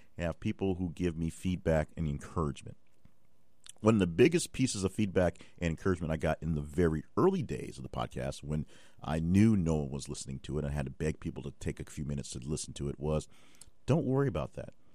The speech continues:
You get a chance to work out all the kinks while no one is listening.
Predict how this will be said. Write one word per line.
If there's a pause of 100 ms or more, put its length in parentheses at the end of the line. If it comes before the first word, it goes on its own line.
(260)
You
get
a
chance
to
work
out
all
the
kinks
while
no
one
is
listening.